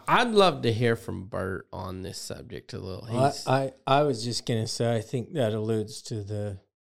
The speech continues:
Speaker 2: the perfect, uh, value of experience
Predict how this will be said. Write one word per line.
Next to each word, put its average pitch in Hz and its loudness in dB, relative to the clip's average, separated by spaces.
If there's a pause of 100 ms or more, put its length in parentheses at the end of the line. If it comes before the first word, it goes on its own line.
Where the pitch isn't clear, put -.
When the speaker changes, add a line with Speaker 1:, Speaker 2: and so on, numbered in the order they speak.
(680)
Speaker 2:
the 107 -8
perfect, - 0 (220)
uh, 107 -6 (500)
value 113 0 (280)
of 101 -6
experience - -8